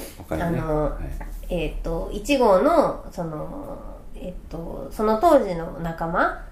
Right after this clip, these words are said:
Speaker 2: の娘
Speaker 1: ああ。
Speaker 2: の女の子が、あの、まあ、ずっとその藤岡弘に育てられてたんだけど、えっと、ある時藤岡弘がまた、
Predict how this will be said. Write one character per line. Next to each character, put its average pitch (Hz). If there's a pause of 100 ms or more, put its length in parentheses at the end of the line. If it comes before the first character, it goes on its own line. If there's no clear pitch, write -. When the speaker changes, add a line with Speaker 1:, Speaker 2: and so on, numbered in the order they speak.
(160)
Speaker 2:
の 285 (280)
娘 180
Speaker 1:
あ 87 (640)
あ。 -
Speaker 2:
の 320 (400)
女 185
の 151
子 -
が、 254 (840)
あ 185
の、 165
ま 180
あ、 -
ず 180
っ 175
と 180
そ 185
の 180
藤 180
岡 180
弘 170
に 147 (580)
育 180
て 196
ら 185
れ 170
て 165
た 160
ん 156
だ 165
け 175
ど、 247 (580)
え 160
っ -
と、 -
あ 180
る 170
時 170
藤 175
岡 165
弘 175
が 160
ま 160
た、 175